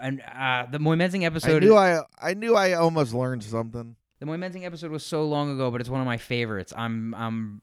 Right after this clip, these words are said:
Speaker 1: I'm really disappointed in us for not remembering that. Mostly you, but I am, like, super disappointed.
Speaker 2: <laughs> I, I didn't remember it, though. And you were like, "No."
Speaker 1: You should have
Speaker 2: I
Speaker 1: pushed
Speaker 2: was
Speaker 1: harder.
Speaker 2: like, "Isn't this?"
Speaker 1: You really
Speaker 2: No,
Speaker 1: should have pushed
Speaker 2: no,
Speaker 1: back
Speaker 2: no. I,
Speaker 1: harder.
Speaker 2: I, I was like,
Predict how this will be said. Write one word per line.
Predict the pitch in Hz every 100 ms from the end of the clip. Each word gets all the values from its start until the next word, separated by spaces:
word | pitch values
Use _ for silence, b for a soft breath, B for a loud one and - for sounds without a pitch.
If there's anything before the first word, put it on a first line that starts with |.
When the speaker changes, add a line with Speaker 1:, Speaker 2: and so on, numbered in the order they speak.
| _
Speaker 1:
I'm | 117 117
really | 135
disappointed | 131 127 127 131 120 117
in | 113 113 110 107
us | - 107 -
for | 110 104 101
not | 104
remembering | 101 101 101 101
that. | 98
Mostly | 98 131 127 110
you, | 101 98 95 - b b -
but | 104 101 -
I | 107
am, | 107
like, | 104 95
super | - 110 98
disappointed. | 90 - 95 82 78 _
Speaker 2:
<laughs> | -
I, | 160 143 190 - - 285 208 262 294
I | 240 277 294
didn't | 226 359 311
remember | 170 120 120 104 95
it, | 82
though. | 95 82 82 b b b
And | 170 220
you | 240
were | 247
like, | 226 220
"No." | 220 214 127 127
Speaker 1:
You | 214
should | 233
have | 233 180
Speaker 2:
I |
Speaker 1:
pushed | 202
Speaker 2:
was | 214
Speaker 1:
harder. | 214 127
Speaker 2:
like, | 220
"Isn't | 233 254
this?" | 233 202 _
Speaker 1:
You | 139 156
really | 185
Speaker 2:
No, | 190
Speaker 1:
should |
have | 196
pushed | 196 190
Speaker 2:
no, |
Speaker 1:
back | 185
Speaker 2:
no. | 180
I, | 170 165
Speaker 1:
harder. | 175 165 170
Speaker 2:
I, | 165
I | 170
was | 180 165
like, | 165 165